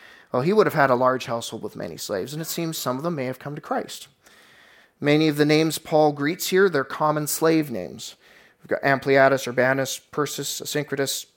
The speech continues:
Hermes, Philologus, Julia, Nereus, Olympus. All these are names that have been found in ancient times to have been slaves. There's Hermas, whose name was typical of low-class Eastern immigrants to Rome in this period. And then there's poor Phlegon. That's a common dog's name.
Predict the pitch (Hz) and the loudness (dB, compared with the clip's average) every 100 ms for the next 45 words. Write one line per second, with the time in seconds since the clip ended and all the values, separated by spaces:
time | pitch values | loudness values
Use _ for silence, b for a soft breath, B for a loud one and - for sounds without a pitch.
0 | - 147 147 147 143 - 135 139 139 135 | -4 0 2 0 -2 0 4 6 4 0
1 | - 139 143 143 135 127 135 139 127 - | -8 -4 0 0 0 -2 -2 -2 -4 -6
2 | B B B B 139 139 135 127 123 196 | B B B B 0 2 0 0 4 4
3 | 240 202 170 170 156 143 147 135 131 - | 4 0 0 0 -2 -4 -4 -8 -12 -2
4 | 147 147 143 131 127 - 123 - 131 123 | 0 2 0 -4 -6 -8 -12 -6 -4 -4
5 | - 104 113 113 - - 151 - - b | -8 -8 -10 -12 -10 -2 -2 -4 -14 b
6 | b b b b b b b _ 143 131 | b b b b b b b _ 0 0
7 | 156 143 160 190 - 139 139 143 135 120 | 2 2 2 -2 -4 -6 -2 -2 -2 -6
8 | - 151 143 135 139 127 127 139 135 - | -6 -4 -4 -2 -2 0 2 2 2 -4
9 | 139 131 127 - - 151 - - 147 143 | 0 2 0 -4 -10 -8 -8 -8 -6 -6
10 | 147 147 156 151 - - 147 143 143 143 | -6 -6 -4 -6 -8 -6 -2 -2 -2 -8
11 | - 156 156 170 - b b b b b | -8 -6 -2 -2 -6 b b b b b
12 | b b b b _ - 139 139 - 143 | b b b b _ -6 -4 -6 -4 -4
13 | 143 - 135 127 123 135 127 - 120 - | -4 -2 0 2 2 2 -2 -16 -16 -12
14 | - 139 123 113 110 117 117 107 92 117 | -4 -2 -2 0 2 2 -2 -10 -12 -12